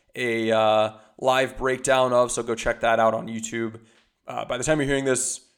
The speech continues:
either you just missed it and you're in the stream now, or c-,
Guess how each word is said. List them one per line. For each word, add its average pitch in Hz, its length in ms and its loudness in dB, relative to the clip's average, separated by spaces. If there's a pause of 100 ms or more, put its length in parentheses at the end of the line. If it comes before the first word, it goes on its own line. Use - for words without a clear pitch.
(200)
either 123 180 -2
you 110 240 -6 (120)
just 135 280 -4
missed 131 200 -4
it 120 120 -4
and 123 100 -8
you're 120 100 -4
in 117 40 -6
the 113 60 -12
stream 123 220 -8
now, 151 200 4
or 170 460 6 (280)
c-, - 60 -14